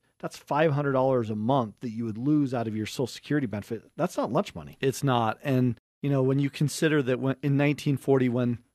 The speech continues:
Speaker 2: Social Security, you know, th-, was looking at the numbers, the average life expectancy was around sixty-three years old.
Speaker 1: So right before you retire.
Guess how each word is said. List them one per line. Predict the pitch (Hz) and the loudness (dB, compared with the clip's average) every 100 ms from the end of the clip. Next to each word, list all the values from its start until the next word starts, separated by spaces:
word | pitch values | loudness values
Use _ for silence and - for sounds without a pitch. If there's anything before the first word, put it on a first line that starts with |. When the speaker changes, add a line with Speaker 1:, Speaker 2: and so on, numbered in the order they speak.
| _ | _
Speaker 2:
Social | - 147 139 143 | 0 2 4 2
Security, | - 117 - 131 131 123 120 110 _ _ _ | -2 -6 -2 2 2 2 0 -2 _ _ _
you | 135 | 0
know, | 127 117 113 - | 2 2 0 -4
th-, | - 135 - | -14 -14 -6
was | 139 117 | -2 0
looking | 131 139 156 139 | 2 2 2 4
at | 131 - | 2 0
the | 123 | 0
numbers, | 123 131 123 117 117 110 | 2 2 2 2 2 0
the | 131 131 | 0 4
average | 156 147 | 4 2
life | 120 139 - | 2 2 2
expectancy | 127 - 127 110 127 - 120 | -4 2 2 2 -2 0 0
was | 113 110 | 2 2
around | 117 139 139 | 2 2 0
sixty-three | - 120 - 127 - 120 | 0 -6 -2 -2 2 2
years | 107 95 | 4 2
old. | 107 - - _ - | 0 0 -8 _ -6
Speaker 1:
So | - 143 127 87 | 0 2 0 -4
right | 131 151 143 | 0 0 0
before | 135 147 | 2 4
you | 131 | 4
retire. | 123 127 101 | 4 2 -2